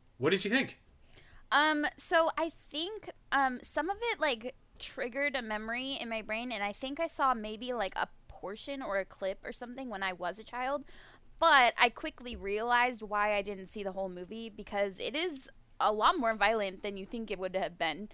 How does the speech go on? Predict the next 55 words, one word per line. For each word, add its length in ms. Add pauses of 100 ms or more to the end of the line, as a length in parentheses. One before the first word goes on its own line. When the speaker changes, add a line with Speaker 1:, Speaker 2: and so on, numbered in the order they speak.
Speaker 1:
Yes. 580
Speaker 2:
And 440
I 140
am, 180
like, 240
ninety 360
percent 280
sure 160
my 120
mom 240
saw, 220
like, 180
two 160
seconds 380
of 80
this 160
movie 220
and 80
was 120
like, 180
"Nope, 500 (180)
turn 220
it 80
off," 360
you 120
know, 160
or 120
change 320
the 60
channel 200
or 120
whatever 420
we 140
were 100
doing. 400
You 100
know 120
what 100
I 60
mean? 240 (500)
Speaker 1:
Yeah. 140
Speaker 2:
So 420 (360)
it's, 420
it's, 460
um, 400
like, 160
it's 160
good. 360
It's 160
not, 140
like, 220
horrible, 560
but 180
I 120
just 360